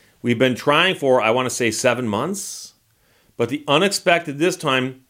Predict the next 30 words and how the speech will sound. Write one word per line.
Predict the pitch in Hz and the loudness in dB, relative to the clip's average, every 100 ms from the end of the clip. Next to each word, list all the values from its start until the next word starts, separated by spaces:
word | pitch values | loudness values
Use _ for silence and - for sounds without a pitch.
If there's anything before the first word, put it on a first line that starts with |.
| _ - | _ 0
was | 117 117 104 | 2 2 0
the | |
bills | 113 98 160 214 156 123 113 - | -2 2 2 4 2 -2 -4 -10
she's | - 131 113 | -4 -4 0
now | 131 147 | 0 0
getting | 160 127 123 117 123 - - | 0 2 2 0 -4 -8 -2
in | 113 113 - | 0 0 -2
the | 107 | -2
mail." | 107 101 98 82 67 _ _ _ _ _ - | -2 -2 -2 -4 -8 _ _ _ _ _ -16
She | - | -8
says, | 104 | -4
"We | 104 123 | 0 2
have | 135 | 2
these | 131 110 | 0 -2
mounds | 113 117 127 151 180 165 | 0 2 2 2 0 -4
of | 165 170 120 | -2 -2 2
bills | 117 117 117 113 - | 2 4 2 -2 -4
that | 117 | -2
we're | 120 120 | 0 0
looking | 117 110 107 | 0 -2 -2
at | 101 101 - | -2 -2 -6
and | 101 98 | -6 -2
no | 95 92 | -2 -2
baby." | 78 85 80 80 _ _ _ _ _ _ - | -2 -6 -6 -14 _ _ _ _ _ _ -8
Back | 87 117 139 147 | 0 2 2 0
in | 180 | -2
March | 165 143 139 143 - - | 2 4 4 2 -4 -8
of | 101 85 | -6 -2
this | 98 127 - | 2 0 0
year, | 110 95 76 - | -6 -8 -8 -14